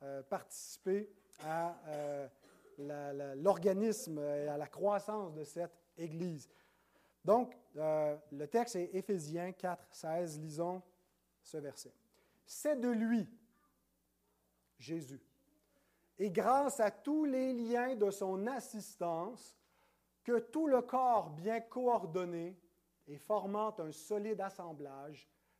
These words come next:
tire son accroissement selon la force qui convient à chacune de ses parties et s'édifie lui-même dans l'amour. » Seigneur,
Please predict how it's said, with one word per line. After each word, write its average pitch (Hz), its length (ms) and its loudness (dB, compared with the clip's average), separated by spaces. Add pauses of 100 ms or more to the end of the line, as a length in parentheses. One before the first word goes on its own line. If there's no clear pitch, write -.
(140)
tire 240 640 -6
son 175 380 -6
accroissement 185 840 -6 (480)
selon 220 380 0
la 180 160 -2
force - 440 -4
qui 175 140 -14
convient 180 560 -4 (380)
à 147 80 -14
chacune 214 720 -4 (220)
de 143 120 -12
ses 151 200 -12
parties 175 520 -12 (300)
et 143 80 -12
s'édifie 180 720 -10
lui-même 185 640 -6 (320)
dans 180 160 -4
l'amour. » 139 480 -10 (1000)
Seigneur, 185 800 -2